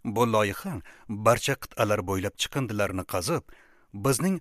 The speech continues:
ovqatlanish odatlarimizni, kiyinish uslubimizni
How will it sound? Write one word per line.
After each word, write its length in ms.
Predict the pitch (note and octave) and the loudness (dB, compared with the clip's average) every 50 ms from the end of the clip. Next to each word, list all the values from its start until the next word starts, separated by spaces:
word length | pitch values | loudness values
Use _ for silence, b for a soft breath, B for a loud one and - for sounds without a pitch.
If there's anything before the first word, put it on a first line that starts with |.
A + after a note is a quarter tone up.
| b b b b b - | b b b b b 4
ovqatlanish 600 | C3+ C#3 C3+ - D#3 C#3 - - D#3 E3 E3 - - | 4 4 4 2 -2 -4 -2 -4 -4 -4 -4 -4 -2
odatlarimizni, 760 | - A#2 G#2 G#2 - - G2+ F#2+ F#2 F2+ F2 D2+ - G#2+ G#2 G#2 G#2 _ b b b b b b b - | 0 0 0 0 -2 -2 -2 0 0 -2 -4 -4 -4 -4 -4 -4 -6 _ b b b b b b b -4
kiyinish 320 | D#3 D#3 D3 D#3+ C#3+ - - | 0 2 2 2 0 -4 -6
uslubimizni 760 | - - - - A#2+ G2+ F#2 F#2+ F2+ F#2 F2 - - F3+ D3+ | -6 -6 -4 -2 -2 -2 -2 -2 -4 -4 -4 -4 -2 -2 -2